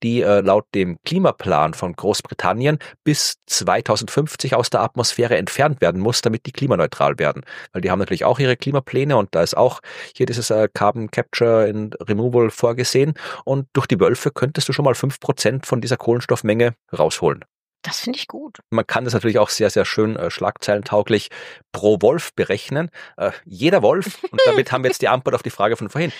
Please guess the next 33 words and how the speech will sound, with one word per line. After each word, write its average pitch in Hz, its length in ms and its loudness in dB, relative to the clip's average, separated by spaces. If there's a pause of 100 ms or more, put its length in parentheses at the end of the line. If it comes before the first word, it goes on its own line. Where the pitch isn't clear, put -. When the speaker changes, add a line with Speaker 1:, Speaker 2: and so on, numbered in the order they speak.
(140)
Speaker 1:
jeder 190 220 2
Speaker 2:
Ja. 302 80 6
Speaker 1:
Wolf 214 260 0
kann 139 260 -2
sechstausendachtzig - 1200 -2
Tonnen 107 280 -2
C - 120 -6
O 113 40 -2
zwei 78 220 -2
aus - 100 -2
der 131 80 -2
Atmosphäre 127 420 0
rausholen. 78 380 -4 (640)
Speaker 2:
Wie 185 100 -6
viel 233 140 -4
Stück - 200 -6
Käse 226 320 -4
ist - 100 -2
das? 156 140 2 (600)
Speaker 1:
<laughs> - 400 -2
Keine 85 240 0
Ahnung. 135 300 2 (280)
Die 98 80 -2
wird 98 120 -2
der 95 80 2
Wolf 95 160 4
Speaker 2:
Okay. - 40 -8
Speaker 1:
vielleicht 95 220 0
fressen, 110 380 -2
weiß 90 140 0
ich 131 40 2
nicht. 156 240 -2 (240)
Aber, 113 320 4